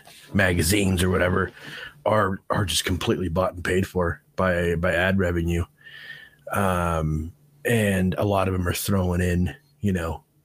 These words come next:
a few puff pieces about products from that same company. And I've seen this. I mean, I've seen this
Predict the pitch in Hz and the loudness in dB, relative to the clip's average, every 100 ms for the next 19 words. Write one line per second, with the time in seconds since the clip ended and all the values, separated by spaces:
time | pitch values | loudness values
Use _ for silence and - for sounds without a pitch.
0 | _ 92 - 98 90 - 95 - 95 90 | _ -6 -2 0 0 -2 -4 -2 -2 0
1 | 85 82 82 82 85 - - 90 85 82 | 0 -2 0 -2 -2 -6 -4 -2 -2 -4
2 | - - 92 87 82 73 - - 82 80 | -6 -4 -2 -2 -2 -4 -6 -4 -2 -2
3 | 95 92 90 82 - - - - - - | -2 0 -2 -2 -6 -16 -14 -14 -14 -16
4 | - 104 101 98 - - 120 104 90 - | -4 0 0 -2 -2 0 2 2 -2 -6
5 | - 82 78 85 85 76 82 - 85 82 | -2 0 0 0 0 0 -2 -2 -2 -2
6 | - - - - | -2 -2 -4 -6